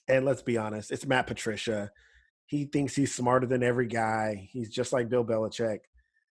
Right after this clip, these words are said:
He wants to be the smartest guy in the room. And why play our young, gifted running back that we drafted and spent capital on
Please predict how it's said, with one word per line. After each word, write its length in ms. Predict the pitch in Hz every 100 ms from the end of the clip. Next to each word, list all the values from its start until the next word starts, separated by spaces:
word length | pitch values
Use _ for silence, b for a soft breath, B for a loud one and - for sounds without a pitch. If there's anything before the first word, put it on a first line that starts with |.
| _
He 60 | 127
wants 160 | 123
to 60 | 135
be 80 | 131
the 60 |
smartest 420 | 123 135 123 120 -
guy 160 | 123
in 60 | 120
the 80 | 110
room. 420 | 110 107 101 101 _ _ _ _ _ _ _
And 440 | 107 113 110 104 101
why 160 | 143
play 220 | 175 185 165
our 120 | 139
young, 600 | 123 170 160 143 117 - _ _ - 113
gifted 420 | 151 170 170 156
running 320 | 135 160 156
back 320 | 127 123 123 -
that 100 | 123
we 120 | 123
drafted 540 | 117 143 139 - 113
and 100 | 113
spent 220 | - 127
capital 400 | 117 143 - 113
on 260 | 110 104